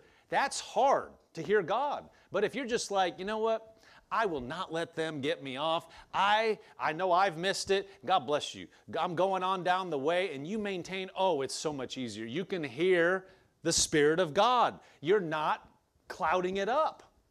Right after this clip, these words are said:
We do have a part to play. Y-, you know, it, it, we do have a part to play with hearing God and be able to walk with Him. He wants to get things over to us.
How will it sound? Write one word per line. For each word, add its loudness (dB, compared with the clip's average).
We 0
do -2
have -4
a -2
part -4
to -6
play. 0
Y-, -14
you -6
know, 0
it, -6
it, -6
we -2
do -2
have 2
a 0
part 0
to -10
play 0
with 0
hearing -2
God 0
and -8
be -2
able 0
to 0
walk -2
with -4
Him. -8
He -2
wants -2
to -6
get 0
things -6
over -2
to -4
us. 0